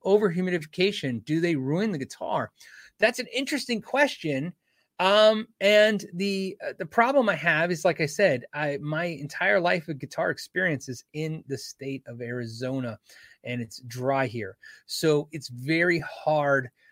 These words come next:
for me to, uh, to, it's very hard here to overhumidify an instrument. It is very hard. And, but I have heard many stories, and I've traveled a lot and seen many cases where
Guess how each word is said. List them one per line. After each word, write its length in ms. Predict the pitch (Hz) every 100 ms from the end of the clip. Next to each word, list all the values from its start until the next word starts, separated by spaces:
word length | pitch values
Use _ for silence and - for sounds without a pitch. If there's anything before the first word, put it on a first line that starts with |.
| _
for 120 | - 143
me 400 | 139 135 131 -
to, 420 | - 135 123 123 143
uh, 220 | 127 117 -
to, 120 | -
it's 100 | 170
very 160 | - 247
hard 260 | 180 190 151
here 200 | 160 143
to 80 |
overhumidify 920 | - 151 143 131 - 147 135 131 120 120
an 80 |
instrument. 540 | 127 123 - 110 92 -
It 100 | 131
is 240 | 123 110 -
very 220 | 117 107
hard. 260 | - - - - - - 131
And, 240 | 139 131
but 160 | 202 196
I 100 | 160
have 120 | 151
heard 460 | - 190 185 170 147
many 260 | 170 190 156
stories, 500 | - 123 120 120 131
and 80 |
I've 140 | 127 120
traveled 380 | - 175 156 135
a 60 |
lot 240 | 127 123 -
and 80 | 120
seen 340 | - 151 131
many 280 | 123 123 107
cases 380 | - 135 131 120
where 280 | 123 120